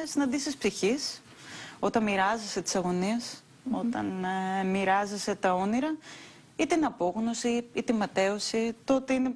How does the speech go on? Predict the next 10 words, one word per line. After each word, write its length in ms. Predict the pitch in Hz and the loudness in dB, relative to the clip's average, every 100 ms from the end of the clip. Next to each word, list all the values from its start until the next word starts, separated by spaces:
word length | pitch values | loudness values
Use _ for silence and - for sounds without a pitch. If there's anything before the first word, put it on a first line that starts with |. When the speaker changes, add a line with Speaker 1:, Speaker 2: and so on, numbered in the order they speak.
| - | -4
Speaker 1:
που 180 | 240 220 | -4 0
μπορείς 260 | 226 226 | 0 2
να 140 | 233 202 | 0 0
δουλέψεις, 720 | 165 196 240 - 262 254 233 | 0 0 -2 -2 0 0 0
να 80 | 220 | -2
έχεις 180 | - | -2
προτάσεις, 800 | - 175 - 220 247 - 247 240 - - - - - | -4 -2 2 2 0 -2 -2 -2 -6 -14 -16 -20 -2
να 100 | 277 | 0
τα 60 | 294 | 2
καταφέρεις. 720 | 302 285 - 202 165 - | 2 0 2 0 0 -4